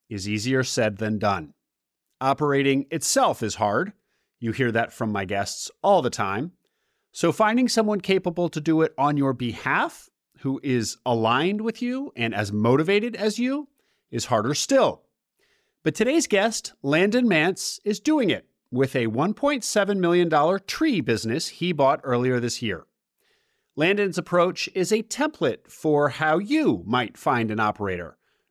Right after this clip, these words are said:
bring them into your deal as a partner, and work alongside them through the transition and beyond. To his credit, Landon shares all the financials and relevant terms of his deal. Thank you, Landon.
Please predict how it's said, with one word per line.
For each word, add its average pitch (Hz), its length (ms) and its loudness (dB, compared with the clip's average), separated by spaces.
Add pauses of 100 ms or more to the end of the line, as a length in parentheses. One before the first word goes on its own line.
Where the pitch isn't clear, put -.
bring 233 260 4
them 214 140 0
into 190 260 -2
your 165 140 2
deal 135 340 2
as 107 100 -2
a 117 60 -4
partner, 95 480 -4 (340)
and 110 220 -2
work 139 240 2
alongside 208 680 0
them 156 240 0 (100)
through 135 280 -2
the 123 100 0
transition 143 840 -2 (100)
and 135 160 0
beyond. 110 460 -2 (840)
To 151 140 4
his 185 120 2
credit, 247 480 0
Landon 175 400 0
shares 175 400 2 (140)
all 226 260 4
the 170 80 -2
financials 135 800 0
and 127 180 -2
relevant 123 400 0
terms 113 400 -4
of 113 220 -6
his 101 180 -8
deal. 87 320 -12 (180)
Thank 98 240 -8
you, 110 120 -6
Landon. 127 360 0